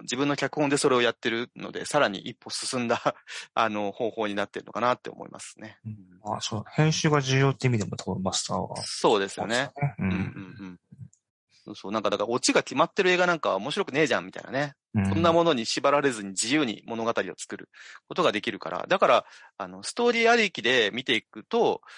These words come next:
Speaker 1: なんか繋がってないし、よくわかんないんだけどっていう、なっちゃうと思うんですけど、
Speaker 2: うんうん。
Speaker 1: なんかもうそうじゃなくて、もう描かれてるシーンをただ受け入れるようにしてみると、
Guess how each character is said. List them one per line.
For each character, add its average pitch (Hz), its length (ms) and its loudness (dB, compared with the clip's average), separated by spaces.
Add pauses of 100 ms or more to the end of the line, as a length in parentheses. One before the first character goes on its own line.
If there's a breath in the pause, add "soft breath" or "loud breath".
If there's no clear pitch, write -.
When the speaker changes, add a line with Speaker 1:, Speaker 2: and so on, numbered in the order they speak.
(160 loud breath)
Speaker 1:
な 202 80 2
ん - 20 4
か 147 100 2
繋 170 200 0
が 180 60 6
っ 180 60 2
て 185 100 -2
な 175 120 4
い 139 120 0
し、 - 120 -4
よ 151 80 -4
く - 60 -4
わ 120 80 4
か 135 80 4
ん 156 60 0
な 165 80 0
い - 20 -6
ん 165 40 -4
だ 170 80 -2
け 170 80 -4
ど 185 100 -2
っ 180 40 -8 (160)
て 131 60 -2
い 110 140 -2
う、 104 80 -10
な 131 120 0
っ - 80 -4
ち - 80 2
ゃ 110 60 6
う 98 60 -4
と 98 80 -10
思 92 100 -6
う 90 40 -8
ん 90 40 -12
で - 60 -20
す - 80 -14
け 101 80 -6
ど、 113 160 0
Speaker 2:
う - 20 -20 (140)
ん - 20 0
う - 0 -
ん。 - 20 0
Speaker 1:
な 135 100 -2
ん - 20 -12
か 110 120 2
も - 100 -4
う - 20 -8
そ 240 140 0
う 202 40 4
じ 147 80 2
ゃ - 20 4
な 139 120 2
く - 80 -18
て、 127 320 0 (240 loud breath)
も 120 80 -4
う 113 40 2
描 151 200 2
か 233 100 4
れ 208 80 4
て 160 100 0
る 123 60 -2
シ - 200 -4
ー 113 60 -6
ン 101 40 -8
を 101 80 -10
た 151 100 0
だ 127 80 6
受 107 140 -2
け 139 120 -2
入 135 80 2
れ 135 120 2
る 127 60 -2
よ 135 100 2
う - 20 -2
に 104 80 -10
し - 60 -12
て 104 80 -10
み 98 100 -10
る 95 80 -14
と、 98 300 -8